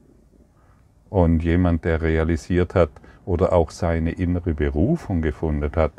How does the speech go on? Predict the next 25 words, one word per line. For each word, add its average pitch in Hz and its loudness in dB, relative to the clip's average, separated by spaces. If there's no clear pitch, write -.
ist - 2
in 104 2
seiner 92 4
eigenen, 95 2
wie 87 -2
soll 131 -6
ich 98 -4
sagen, 110 0
Vitalität 117 -2
des - -6
Handelns 87 -4
und 95 4
von 76 -2
Weisheit 78 -4
durchdrungen. 65 -6
Und 80 0
dies 135 -6
bringt 92 2
ihn 90 2
in 82 0
Kohärenz, 85 0
in 85 0
Einklang 107 -2
mit 85 0
seinem, 82 0